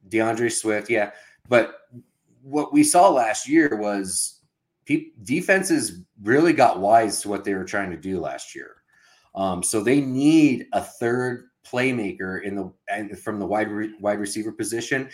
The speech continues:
that can move the chains, that can be reliable on the third downs, that can be re-, reliable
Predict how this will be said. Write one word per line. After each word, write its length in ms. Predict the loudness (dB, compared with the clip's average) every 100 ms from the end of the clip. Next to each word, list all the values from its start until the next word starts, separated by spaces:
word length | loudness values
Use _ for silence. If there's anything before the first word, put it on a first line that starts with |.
| -18 -16 0
that 200 | 0 2
can 220 | -6 -6
move 380 | 0 2 2 2
the 100 | -4
chains, 540 | -2 -4 -2 -4 -8 -14 -10
that 160 | -4 -2
can 140 | -2
be 100 | 0
reliable 1000 | 0 0 0 2 4 4 2 0 0 0 -2
on 160 | -6 -6
the 80 |
third 400 | -6 -4 -4 -2
downs, 520 | -2 0 0 -2 -4 -2
that 160 | -2
can 100 | -2
be 100 | -6
re-, 280 | -4 -4 -4 -4
reliable 840 | -8 -4 -2 -2 -2 0 -2 -2